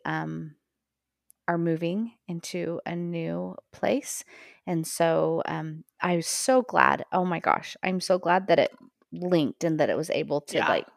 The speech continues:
Speaker 1: work out that way, because I was such a huge help for her. So
Speaker 2: Did you organize her kitchen for her?
Speaker 1: Um, no. So I just helped her get everything ready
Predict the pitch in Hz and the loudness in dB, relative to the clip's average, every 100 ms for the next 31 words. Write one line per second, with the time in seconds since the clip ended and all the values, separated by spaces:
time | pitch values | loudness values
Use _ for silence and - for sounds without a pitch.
0 | _ 170 156 143 113 98 - 85 120 104 | _ 2 2 6 4 4 4 4 4 2
1 | - - - - _ - 156 156 143 139 | -2 -16 -20 -20 _ -8 -2 2 4 2
2 | - - 143 139 - 151 139 143 - 139 | -4 -4 -4 -4 -4 -6 -6 -6 -8 -8
3 | - 135 - - 143 127 - 147 - 160 | -4 -6 -6 -10 -2 2 2 0 -4 0
4 | 127 214 208 233 208 202 196 196 196 - | 0 0 -2 0 0 0 -2 -4 -8 -10
5 | 175 190 190 202 196 196 202 _ _ _ | -10 -10 -10 -10 -10 -12 -16 _ _ _
6 | _ _ _ _ _ _ _ _ _ _ | _ _ _ _ _ _ _ _ _ _
7 | - 190 185 208 196 165 156 - - 190 | 2 4 4 2 4 4 2 -4 4 6
8 | 180 175 - - - - 185 202 190 185 | 6 4 -10 -20 0 6 6 6 0 2
9 | 165 - 170 - - - 147 - 151 147 | 0 0 -6 -6 -20 -2 2 4 2 0
10 | 151 147 160 135 127 123 147 | -4 -8 -2 0 0 -2 -10